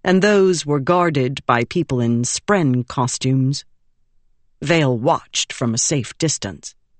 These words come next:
So the cult was involved in this somehow? Above on the platform,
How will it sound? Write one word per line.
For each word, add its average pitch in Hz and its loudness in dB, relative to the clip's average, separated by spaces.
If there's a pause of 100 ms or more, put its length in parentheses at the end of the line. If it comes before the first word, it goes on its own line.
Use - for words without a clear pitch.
(760)
So 208 2
the 196 0
cult - -4
was 175 2
involved 185 0
in 247 2
this 262 0
somehow? 262 -2 (1000)
Above 214 4
on 185 2
the 165 -2
platform, 160 -2